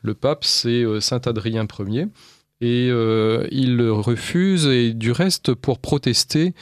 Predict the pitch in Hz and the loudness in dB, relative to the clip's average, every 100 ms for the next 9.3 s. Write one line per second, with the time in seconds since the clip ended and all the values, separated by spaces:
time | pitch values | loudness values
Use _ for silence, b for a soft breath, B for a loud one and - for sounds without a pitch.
0 | B B B 127 113 113 110 107 113 - | B B B -2 2 2 2 0 0 0
1 | 147 147 117 123 - 135 131 120 110 110 | 0 0 0 0 0 0 2 2 0 2
2 | 135 135 143 139 120 170 - 123 123 - | 2 2 2 2 0 -2 0 0 0 -4
3 | - - 110 101 104 107 104 92 95 - | -10 -4 -2 0 0 -2 -4 -8 -12 -14
4 | - - 104 104 107 113 113 107 107 151 | -16 -12 -8 -4 0 0 0 0 -2 -6
5 | B B B B 113 123 127 117 120 123 | B B B B 0 0 0 0 2 2
6 | 120 120 - 127 117 - 110 - 110 123 | 2 2 0 0 -2 -2 -2 0 2 0
7 | - - 123 113 127 127 - 139 123 107 | -2 -2 0 2 0 -2 -2 0 2 0
8 | - 131 - - - 143 139 123 - 107 | 0 -4 -2 0 2 2 0 0 0 0
9 | 101 - 170 | 0 0 0